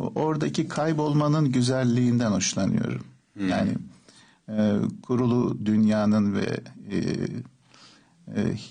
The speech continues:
Speaker 1: kurulu her şeyin dışına çıkıp kendi başına başka bir ormanda yaşayabilmenin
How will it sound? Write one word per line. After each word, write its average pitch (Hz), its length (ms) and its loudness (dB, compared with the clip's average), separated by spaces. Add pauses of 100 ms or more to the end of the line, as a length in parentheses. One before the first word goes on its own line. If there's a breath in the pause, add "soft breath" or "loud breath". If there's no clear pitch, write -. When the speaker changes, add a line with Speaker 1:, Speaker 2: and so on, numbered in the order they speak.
(260)
Speaker 1:
kurulu 107 600 0 (540)
her 131 220 -4
şeyin 98 360 0
dışına 104 280 0
çıkıp 104 340 -4 (760 loud breath)
kendi 123 340 2
başına 107 340 2
başka 104 380 -2
bir 104 40 0
ormanda 104 500 2
yaşayabilmenin 104 1000 0